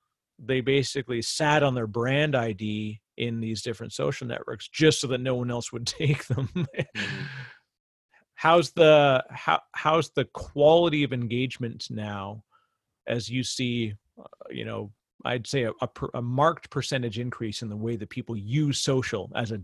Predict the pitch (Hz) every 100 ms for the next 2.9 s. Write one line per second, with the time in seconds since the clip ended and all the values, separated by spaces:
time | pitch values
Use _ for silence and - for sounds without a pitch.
0 | - 127 127 123 120 117 113 113 117 117
1 | 113 107 104 - 113 110 107 98 - 90
2 | 92 - _ _ _ 113 113 123 123